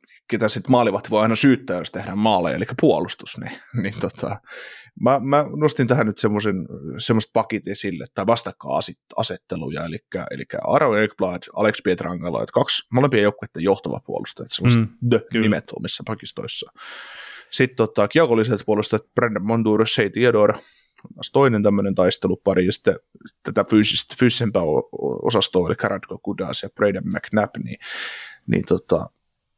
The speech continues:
Speaker 1: me tuossa ollaan Panthersin puolustuksesta omalla tavallaan puhuttu, niin, ja pe-, pe-, puhuttiin siitä vähän sillä, että se on heikko, niin kuin se onkin, eihän se
Speaker 2: Mm.
Speaker 1: siitä pääse yhtään mihinkään, mutta kun asiat loksahtelee kohdalleen, niin se voi toimia sen hetken, elikkä yhdet pudotuspelit, se voi toimia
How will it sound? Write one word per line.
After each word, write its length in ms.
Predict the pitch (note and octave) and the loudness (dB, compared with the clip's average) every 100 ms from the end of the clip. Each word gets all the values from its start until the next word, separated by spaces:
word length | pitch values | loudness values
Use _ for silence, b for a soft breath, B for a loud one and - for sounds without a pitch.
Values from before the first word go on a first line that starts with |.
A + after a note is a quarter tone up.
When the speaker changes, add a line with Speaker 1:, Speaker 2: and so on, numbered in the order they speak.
| _ | _
Speaker 1:
me 160 | - B2 | -2 2
tuossa 280 | D3 D#3 D#3+ | 4 4 4
ollaan 340 | C#3+ C#3+ C3 | 4 4 2
Panthersin 480 | D3 C#3 C3 - A#2 | 0 0 -2 -2 0
puolustuksesta 760 | B2 A#2 G#2 - F#2+ F2 - - | 2 2 2 -6 -12 -12 -10 -6
omalla 300 | G#2 F#2 E2+ | -2 -2 -4
tavallaan 480 | E2+ E2 E2 E2+ | -6 -6 -4 -4
puhuttu, 500 | - - E2 - - | -4 -4 -6 -6 -8
niin, 260 | E2+ E2+ F2 - | -6 -6 -8 -6
ja 100 | - F#2 _ _ _ _ | -4 -4 _ _ _ _
pe-, 160 | G2+ F2+ | 0 4
pe-, 200 | A2 F#2+ - - - - | 2 2 -2 -8 -8 0
puhuttiin 360 | A#2 A#2 A2+ | 2 4 2
siitä 240 | G#2+ G#2+ G2 | 2 2 2
vähän 200 | A2 G#2 | 0 0
sillä, 260 | G#2 G2 | 0 -2
että 120 | F#2 - | -2 0
se 60 | |
on 140 | G2 F#2+ - | 0 -2 -4
heikko, 280 | - F2 - | -4 -2 2
niin 140 | D3 G3 | 4 4
kuin 80 | |
se 100 | - | 4
onkin, 240 | G#2 - F2+ | 2 -2 -4
eihän 200 | A#2+ A2+ | -2 0
se 140 | - | 2
Speaker 2:
Mm. 60 | C3 | 4
Speaker 1:
siitä 260 | B2+ C3 | 4 2
pääse 340 | - C3 F2+ - | 2 0 0 -6
yhtään 300 | - - F#2 | -10 -10 -8
mihinkään, 480 | G2+ F2 F2 F2+ F#2+ | -8 -10 -8 -8 -6
mutta 260 | A2 - | -6 -6
kun 180 | - D3 | -4 -2
asiat 340 | C#3+ D3 C3 | 2 2 2
loksahtelee 480 | C3+ C3+ B2+ - C#3 | 0 -2 -4 -2 -2
kohdalleen, 520 | B2 A#2+ G2+ G2+ G#2 G#2 | 0 2 2 4 4 4
niin 160 | A2 - B B B B B | 2 0 B B B B B
se 180 | - B2 | 0 4
voi 160 | C3+ | 4
toimia 380 | C3 C#3 B2+ A#2 | 6 4 6 4
sen 220 | - A#2 | 2 2
hetken, 440 | A2 G#2 - - - | 0 -4 -8 -10 -4
elikkä 260 | B2+ C3 | -2 0
yhdet 320 | A2+ A2+ G#2 - | 0 0 -4 -4
pudotuspelit, 640 | G#2+ F2+ - - - - | -4 -4 -8 -16 -18 -12
se 140 | - G2 | -6 -2
voi 140 | F#2+ | 0
toimia 340 | F#2+ F2 - | 0 -2 -6